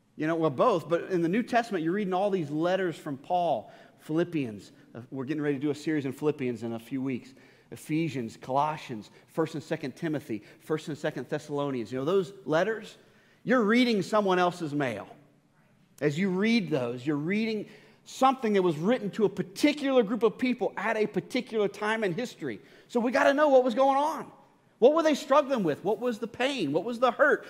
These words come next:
What was the sin? What was happening amongst them in the background as you study? Now, back in the day,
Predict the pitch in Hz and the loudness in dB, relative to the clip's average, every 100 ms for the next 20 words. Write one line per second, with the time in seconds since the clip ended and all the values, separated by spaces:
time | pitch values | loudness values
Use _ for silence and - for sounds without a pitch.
0 | - - 220 262 202 233 226 - 285 294 | -2 6 6 6 4 4 4 0 0 2
1 | 202 127 160 254 294 233 - 254 294 247 | 2 2 4 4 2 -4 0 2 2 2
2 | 226 208 - - 190 185 214 269 - - | -2 -4 -6 0 2 4 4 2 -2 0
3 | 196 202 190 180 151 208 240 - 208 175 | 2 4 2 2 2 2 0 -2 -2 0
4 | 156 156 156 247 233 135 - - - _ | -2 -4 -6 -2 0 -2 -4 -16 -20 _
5 | _ _ _ _ 180 180 - - - _ | _ _ _ _ 4 4 2 -16 -20 _
6 | _ _ _ _ - 185 233 - 240 214 | _ _ _ _ 6 8 8 6 6 6
7 | 160 135 123 127 127 | 6 4 4 -2 -6